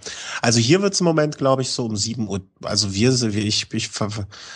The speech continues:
meine Frau verlässt, glaub ich, so gegen Viertel vor acht das Haus und dann ist es hell. Und ich bin eben nach Hause gekommen, da war's so kurz vor sieben. Da würde ich schon sagen, dass es dunkel war.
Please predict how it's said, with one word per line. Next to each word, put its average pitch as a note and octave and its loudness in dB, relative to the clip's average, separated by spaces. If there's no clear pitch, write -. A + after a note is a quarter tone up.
meine G2 2
Frau E3 4
verlässt, D3+ 2
glaub B2 2
ich, A#2 0
so A2 0
gegen G2+ -4
Viertel G#2 -4
vor - -6
acht - -4
das - 4
Haus B2 4
und A2+ 4
dann G#2 2
ist G2+ 2
es G2+ 0
hell. G2 0
Und A2+ 6
ich - 0
bin C3 4
eben B2 4
nach A2+ 2
Hause C#3 4
gekommen, C3 0
da A2 0
war's A2+ 2
so G#2 -4
kurz - -4
vor G2 -4
sieben. F3+ -2
Da A#2 2
würde C3+ 8
ich - 4
schon C#3+ 6
sagen, A#2+ 4
dass G#2 -4
es - -2
dunkel E3+ 2
war. E3 6